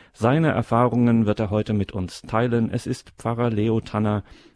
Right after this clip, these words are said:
aus dem schweizerischen Konzertdorf.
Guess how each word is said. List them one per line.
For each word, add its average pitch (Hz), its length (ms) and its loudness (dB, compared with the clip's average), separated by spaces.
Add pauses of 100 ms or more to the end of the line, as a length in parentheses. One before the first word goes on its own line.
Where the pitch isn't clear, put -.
(100)
aus 110 260 -2
dem 107 300 -4
schweizerischen 98 760 -6
Konzertdorf. 98 1160 -6